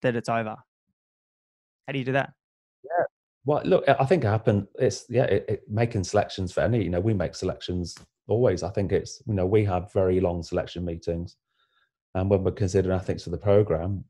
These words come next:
Speaker 2: we don't do it lightly. And, um,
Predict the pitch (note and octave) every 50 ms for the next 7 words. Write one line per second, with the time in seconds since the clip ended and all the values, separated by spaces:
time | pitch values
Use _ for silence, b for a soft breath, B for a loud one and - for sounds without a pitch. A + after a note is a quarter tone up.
0 | _ _ - G#2 G2 F#2 G#2 G2+ F#2 E2 G2 G2 F#2+ - F#2+ G2+ A#2+ - - F#2+
1 | E2 E2+ G2 - _ _ - - F2+ F2+ F2+ F2+ F2+ F2 - F2+ F2+ F2+ F2+ F#2
2 | F#2+ F#2 G2+